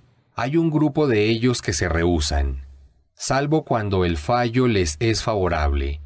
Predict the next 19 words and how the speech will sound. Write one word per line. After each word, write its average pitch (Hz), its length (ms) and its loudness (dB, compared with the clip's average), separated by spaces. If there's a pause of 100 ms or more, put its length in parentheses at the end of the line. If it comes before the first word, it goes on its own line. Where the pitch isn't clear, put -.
(260)
Entonces 135 760 -2
lo 104 220 2
acatan 127 560 -2
con 98 200 0
sumisión. 76 760 -2 (640)
¿Es 143 240 -2
que 170 120 -2
sus 143 240 -2
corazones 117 760 0
están 104 340 -2
enfermos 110 720 0
de 92 100 0
tanta 98 400 -2
hipocresía, 87 960 -2 (260)
o 117 200 0
dudan 147 320 2
acerca 113 540 -2
de 104 100 0
Muhammad, 90 640 -2